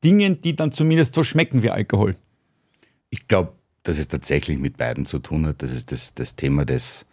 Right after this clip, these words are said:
Speaker 2: des Berauschens, der, der dann vermeintlich besseren und guten Stimmung ist. Das ist sicherlich eine, eine Triebfeder zum Alkoholkonsum.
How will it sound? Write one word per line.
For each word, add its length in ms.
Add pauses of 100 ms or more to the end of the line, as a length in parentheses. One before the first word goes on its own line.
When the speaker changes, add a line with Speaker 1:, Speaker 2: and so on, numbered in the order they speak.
(380)
Speaker 2:
des 180
Berauschens, 840
der, 380
der 400
dann 300
vermeintlich 720
besseren 540
und 120
guten 320
Stimmung 440
ist. 240
Das 100
ist 140
sicherlich 500
eine, 440
eine 220
Triebfeder 500
zum 200
Alkoholkonsum. 920